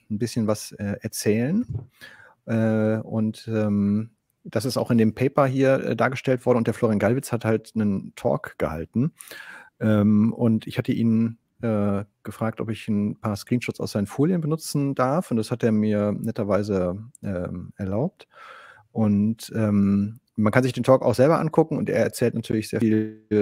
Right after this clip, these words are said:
sehr viel ausführlicher, weil das auch seine eigene Forschung ist. Ähm,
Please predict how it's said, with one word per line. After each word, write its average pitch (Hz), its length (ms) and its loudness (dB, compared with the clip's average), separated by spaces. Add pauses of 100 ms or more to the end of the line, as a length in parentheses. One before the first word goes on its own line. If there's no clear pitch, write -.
(140)
sehr 110 160 0
viel - 200 -2
ausführlicher, 127 600 2
weil 110 40 4
das 110 120 -2
auch 101 60 -6
seine 101 200 -2
eigene 104 180 -2
Forschung - 380 -4
ist. - 280 -6
Ähm, 113 360 0